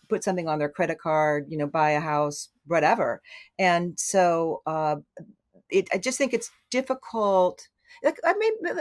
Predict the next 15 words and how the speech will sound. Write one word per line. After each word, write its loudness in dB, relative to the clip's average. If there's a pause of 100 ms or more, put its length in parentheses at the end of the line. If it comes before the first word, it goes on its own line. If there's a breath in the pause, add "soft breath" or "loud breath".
I'm 0
gonna 0
give -2
a, 0
a -2
kind -6
analogy -6
for -10
the -10
Fed. -10 (220 loud breath)
Let's -2
say -2
you're 2
a -4
doctor -4